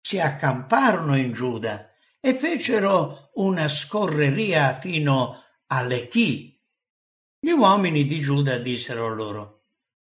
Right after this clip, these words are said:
"Perché siete venuti contro di noi?"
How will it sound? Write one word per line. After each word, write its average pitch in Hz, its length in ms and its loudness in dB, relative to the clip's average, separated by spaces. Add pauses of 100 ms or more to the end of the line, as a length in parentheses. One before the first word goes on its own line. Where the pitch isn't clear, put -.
"Perché 190 600 2
siete 180 460 -2
venuti 160 540 -4
contro 151 460 -2
di 147 180 0
noi?" 147 680 2